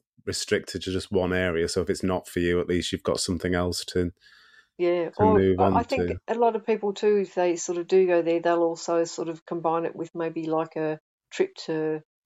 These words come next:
Speaker 2: Thailand or Bali
Speaker 1: Mm.
Speaker 2: or, you know, somewhere like that along the way, whatever. Just, you know, if you're gonna go all that way, you may as well see as much as you can. Um, but I know that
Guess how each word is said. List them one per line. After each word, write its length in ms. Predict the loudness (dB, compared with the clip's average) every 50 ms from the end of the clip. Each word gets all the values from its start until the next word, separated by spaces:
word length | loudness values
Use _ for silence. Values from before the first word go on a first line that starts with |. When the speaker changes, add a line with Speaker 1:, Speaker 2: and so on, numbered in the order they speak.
| _ _ _ _ -4
Speaker 2:
Thailand 540 | 0 0 0 0 -2 -4 -6 -6 -8 -8 -10
or 160 | -12 -12 -8 -4
Bali 340 | -2 -2 -2 -2 0 2 2
Speaker 1:
Mm. 200 | 4 4 4 2
Speaker 2:
or, 120 | 0 -2 -8 -8
you 80 | -8 -4
know, 220 | -4 -2 -4 -4 -8 -10
somewhere 360 | -4 -4 -2 -2 -2 -2 -2
like 220 | -2 -2 -2 -2 -4
that 140 | -4 -4
along 300 | -2 -2 -2 -2 -4 -4
the 60 | -4 -4
way, 300 | -2 -2 -2 -2 -4 -4 -4
whatever. 440 | -4 -2 0 0 0 0 -2 -4 -4 _ _ _ -10
Just, 480 | -10 -8 -6 -6 -8 -10 -12 -14 -14 -16 _ _ _ _ _ _ _ _ _ _ _ _ _ _ _ _ -6
you 120 | -4 -2
know, 80 | -2 -2
if 120 | -2 -4
you're 60 | -4 -4
gonna 100 | -2 0
go 160 | 2 2 2
all 120 | 2 0 -2
that 160 | -2 -2 0
way, 200 | 0 0 0 0
you 60 | -2
may 120 | -2 -4 -4
as 120 | -4 -4
well 180 | -6 -8 -8 -8 _ _ _ _ _ _ _ -12
see 240 | -6 -4 -2 -2
as 100 | -2 -2
much 240 | -4 -6 -6 -4 -8
as 140 | -10 -8 -8
you 80 | -12 -10
can. 340 | -6 -4 -2 -2 -4 -6 -10 _ _ _ _ _ _ _ _ _ _ _ _ _ _ _ _ _ _ -8
Um, 540 | -4 0 0 2 2 0 0 -2 -4 -6 -8 _ _ _ _ _ _ _ _ _ _ _ _ _ _ _ _ _ _ _ _ _ _ _ _ _ _ _ _ _ _ _ _ _ _ _ _ _ -4
but 140 | -4 -2 0
I 60 | 0
know 260 | 0 2 4 4 2
that 240 | 2 2 -2 -2 -4